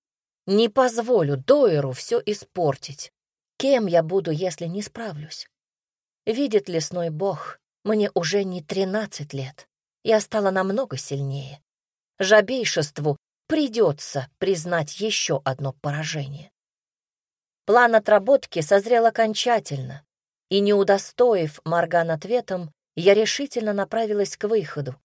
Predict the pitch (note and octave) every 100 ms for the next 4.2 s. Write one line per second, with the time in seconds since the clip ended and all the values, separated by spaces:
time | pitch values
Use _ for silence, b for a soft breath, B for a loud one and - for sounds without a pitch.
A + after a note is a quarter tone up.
0 | _ _ _ - G3+ - C#4+ G#3+ D3+ E3+
1 | D#3+ G3+ G#3+ C#3+ D#3 D#3+ D3+ E3 D3 D3
2 | C#3+ C3 B2+ _ _ _ _ _ _ _
3 | _ F3+ G3 D4 B3+ G#3+ G3+ - A#3+ A#3+
4 | G#3+